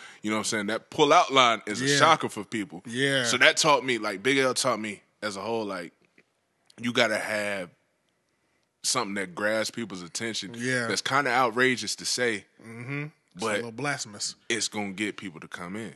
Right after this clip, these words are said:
Speaker 2: Yeah.
Speaker 1: You know what I'm saying? It's gonna shock, it's gonna shock people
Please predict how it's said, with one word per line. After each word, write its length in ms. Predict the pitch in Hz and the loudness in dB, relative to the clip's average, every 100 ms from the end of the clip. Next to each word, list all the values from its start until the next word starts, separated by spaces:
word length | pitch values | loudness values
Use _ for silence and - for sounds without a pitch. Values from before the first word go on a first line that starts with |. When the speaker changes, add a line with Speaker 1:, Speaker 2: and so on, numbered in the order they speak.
| - | -14
Speaker 2:
Yeah. 260 | 110 113 104 _ - | -10 -8 -10 _ -4
Speaker 1:
You 100 | 120 | 2
know 60 | |
what 40 | 120 | 2
I'm 40 | |
saying? 160 | 113 110 | 2 0
It's 100 | 110 | 0
gonna 220 | 107 92 - - - | -2 -4 -12 -20 -4
shock, 260 | - 131 110 | 4 4 4
it's 160 | 120 | 0
gonna 240 | 113 110 101 _ _ _ _ _ _ _ _ _ - | 0 -2 -4 _ _ _ _ _ _ _ _ _ -6
shock 420 | - 156 147 - | 0 4 4 2
people 340 | 135 107 101 | -6 -4 -6